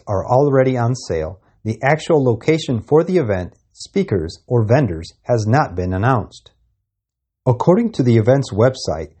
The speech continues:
the convention is dedicated to Boston Mayor Michelle Wu for her unconstitutional efforts to keep T S T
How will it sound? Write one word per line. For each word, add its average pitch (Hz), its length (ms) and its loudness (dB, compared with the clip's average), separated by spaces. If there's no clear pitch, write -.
the 117 80 0
convention 123 640 0
is 113 220 -2
dedicated 107 640 -2
to 104 120 -6
Boston 143 540 0
Mayor 107 280 -2
Michelle 127 440 -2
Wu 101 360 -2
for 131 120 2
her 120 260 0
unconstitutional 147 1120 -2
efforts - 400 -2
to 110 140 0
keep 107 340 -2
T 185 240 2
S 180 240 0
T 120 240 -4